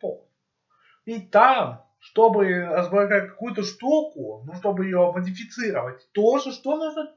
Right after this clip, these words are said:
Лут-, лутбокс. Какая-нибудь еще херня наподобие ваших, так, ваших этих чертовых лутбоксов, лутбокса, лутбокса. А что нужно? Просто завалить свой ебасос.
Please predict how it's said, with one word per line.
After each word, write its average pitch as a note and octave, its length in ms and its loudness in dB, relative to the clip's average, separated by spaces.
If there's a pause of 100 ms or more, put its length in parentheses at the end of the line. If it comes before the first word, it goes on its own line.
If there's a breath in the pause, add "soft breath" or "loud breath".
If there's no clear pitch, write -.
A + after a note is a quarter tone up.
Лут-, A#2 440 -2
лутбокс. A#3 680 -2 (2000 soft breath)
Какая-нибудь A3+ 1080 -2
еще G#3+ 260 -8
херня G3+ 520 -2
наподобие F#3+ 680 0
ваших, F#3 480 -2
так, F3+ 380 -2
ваших F#3 480 -4
этих F#3+ 260 -20
чертовых F#3+ 400 -10
лутбоксов, G3+ 800 4
лутбокса, G3+ 640 0
лутбокса. G3 840 -2 (760)
А - 40 -8
что F#3 280 -6
нужно? C4 260 -4
Просто G3+ 420 -6
завалить G3 420 -2
свой G3+ 260 -4
ебасос. - 840 -6